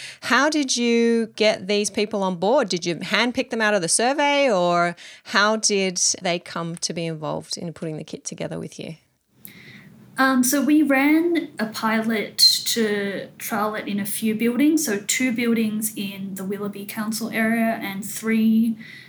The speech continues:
Speaker 2: in the Lane Cove area. So we approached a few buildings. We wanted to get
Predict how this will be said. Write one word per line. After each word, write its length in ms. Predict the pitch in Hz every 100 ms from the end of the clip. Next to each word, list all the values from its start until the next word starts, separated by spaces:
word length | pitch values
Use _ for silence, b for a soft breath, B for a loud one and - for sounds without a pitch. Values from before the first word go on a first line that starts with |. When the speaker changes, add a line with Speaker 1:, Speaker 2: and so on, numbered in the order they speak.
| B -
Speaker 2:
in 320 | 196 190 190
the 140 | 202
Lane 320 | 190 190 196
Cove 640 | 220 233 226 226 226 220 - -
area. 640 | 226 240 269 330 381 - B B B B B B
So 540 | - 262 240 240 226 208
we 180 | 220 294
approached 480 | 320 240 240 233 -
a 80 |
few 240 | 233 240 226
buildings. 1000 | 226 240 277 359 403 - - - - - - - -
We 160 | 233
wanted 360 | 233 233 240 233
to 80 | 226
get 420 | 220 208 202 -